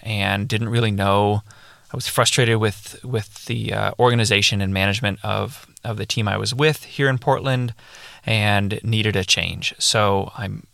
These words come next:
I started to look around pretty hard for a new team. I quit Team Oregon and then just kinda went solo for, for a season until I could, I could find one. I was still looking around. So that was, that was the desired reality, is I wanted a new team. So I drew a bicycle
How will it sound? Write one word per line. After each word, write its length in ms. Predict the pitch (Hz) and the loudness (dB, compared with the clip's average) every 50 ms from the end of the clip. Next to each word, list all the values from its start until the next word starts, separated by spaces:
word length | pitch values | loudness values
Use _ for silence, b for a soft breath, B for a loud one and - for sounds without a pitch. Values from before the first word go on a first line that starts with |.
| _ _ - | _ _ -10
I 200 | 120 107 104 98 | -10 -8 -6 -6
started 320 | - - 110 107 113 110 | -2 0 0 0 0 0
to 60 | 110 | 0
look 240 | 107 104 113 113 - | 0 2 2 2 2
around 380 | 117 107 101 101 101 101 107 - | 2 4 4 4 4 4 2 0
pretty 180 | - 113 107 | -2 -2 -2
hard 280 | 104 - 104 95 92 - | 0 2 2 2 2 2
for 140 | - - 98 | 0 -2 -2
a 40 | |
new 120 | 98 95 95 | 0 -2 -2
team. 340 | - - - 98 95 95 95 | -4 -4 -4 -2 -2 -2 -2
I 60 | 92 | -4
quit 300 | - - - 113 - - | -4 -2 -2 -2 -2 -2
Team 180 | - 120 107 | -2 0 2
Oregon 440 | 101 98 98 98 95 98 92 95 98 - B B B B B B B B B | 2 2 2 2 2 2 0 -2 -2 -4 B B B B B B B B B
and 120 | - 104 98 | -4 -2 0
then 120 | 95 95 | 0 -2
just 100 | 101 98 | -2 -4
kinda 220 | - - 101 98 | -4 -2 -2 0
went 220 | 92 98 92 92 - | 0 0 0 0 0
solo 420 | - - 101 98 101 98 92 92 | 0 0 0 0 2 2 0 0
for, 460 | - - - 95 95 95 92 101 - - | -2 -4 -4 -4 -2 -2 -4 -4 -8 -8
for 160 | - - 101 | -4 -4 -2
a 80 | 98 98 | -2 0
season 400 | - - 101 107 - 95 98 107 | -2 -2 -2 -2 -4 -4 -4 -4
until 260 | - 107 - 107 107 | -4 -6 -6 -4 -4
I 100 | 101 101 | -4 -4
could, 200 | - - 113 - - _ - | -6 -8 -10 -12 -16 _ -12
I 160 | 120 110 104 | -10 -10 -8
could 160 | - 107 - | -8 -8 -8
find 280 | - - 95 95 107 107 | -4 -4 -4 -4 -4 -6
one. 100 | 98 101 | -6 -4
I 20 | |
was 100 | 110 - | -2 -2
still 180 | - - 160 156 | 0 2 2 4
looking 240 | 131 113 - 107 | 2 2 2 0
around. 300 | 95 95 95 - - 117 | -2 -4 -4 -6 -8 -6
So 140 | - - 143 | -6 -2 2
that 160 | 139 156 160 | 2 4 4
was, 180 | 147 135 123 - - _ _ - | 4 2 0 0 -4 _ _ -4
that 140 | - 151 151 | -2 -2 0
was 120 | 156 135 | 0 0
the 80 | - 120 | -2 0
desired 500 | 107 113 107 104 98 90 90 92 95 - | 0 0 0 2 2 4 4 4 4 2
reality, 320 | 98 - 87 87 95 - | 0 -4 -4 -4 -4 -4
is 180 | - 95 101 - | -4 -2 -2 -2
I 60 | 107 | -2
wanted 260 | 104 107 113 110 107 | 0 0 0 2 2
a 60 | 104 | 0
new 160 | 101 98 107 107 | 0 0 -2 -2
team. 300 | - - - 87 76 127 | -4 -6 -6 -4 -4 -4
So 100 | - 110 | -6 -4
I 80 | 113 | -4
drew 160 | - - 110 | -4 -2 -2
a 60 | 104 82 | 0 0
bicycle 500 | - - - - - - - 95 - | 0 0 -2 -2 -4 -4 -4 -4 -4